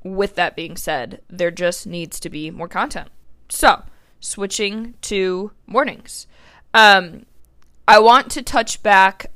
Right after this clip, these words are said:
on the manifestation stuff.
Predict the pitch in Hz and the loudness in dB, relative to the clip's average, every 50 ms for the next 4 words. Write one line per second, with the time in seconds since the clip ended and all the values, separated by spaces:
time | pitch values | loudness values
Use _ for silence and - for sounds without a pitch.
0 | - - 190 196 185 185 185 185 185 180 180 170 175 185 - - _ _ _ _ | -8 -2 2 4 4 4 4 4 2 0 -4 -10 -16 -18 -20 -20 _ _ _ _
1 | _ - _ - - _ - - - - _ - - - 202 190 185 185 190 190 | _ -20 _ -20 -20 _ -20 -20 -20 -20 _ -20 -16 -14 -12 -8 -4 -2 -2 -2
2 | 190 185 180 180 185 180 - - _ _ _ 196 202 196 196 196 208 190 - - | -2 -2 -2 -2 -2 -4 -6 -12 _ _ _ -6 -2 -2 -2 -4 -4 -10 -8 -8
3 | 175 170 - 151 - - - - - - - | -8 -8 -8 -10 -12 -12 -12 -12 -12 -12 -16